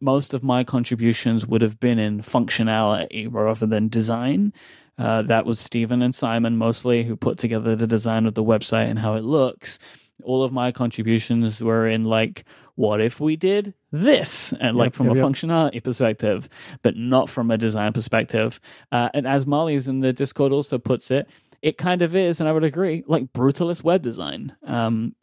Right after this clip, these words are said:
Speaker 1: where I am purposefully creating things that are troubling to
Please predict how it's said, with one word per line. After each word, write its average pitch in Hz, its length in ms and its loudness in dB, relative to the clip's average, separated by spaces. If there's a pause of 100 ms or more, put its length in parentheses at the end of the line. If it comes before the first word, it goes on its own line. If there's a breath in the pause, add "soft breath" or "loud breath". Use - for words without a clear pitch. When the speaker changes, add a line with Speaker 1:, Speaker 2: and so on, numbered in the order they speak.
Speaker 1:
where 123 400 0
I 131 520 0 (420 soft breath)
am 131 280 0 (160)
purposefully 156 680 0
creating 135 680 -2
things 131 500 0
that 127 260 2
are 127 440 2 (320 loud breath)
troubling 190 800 0
to 131 440 2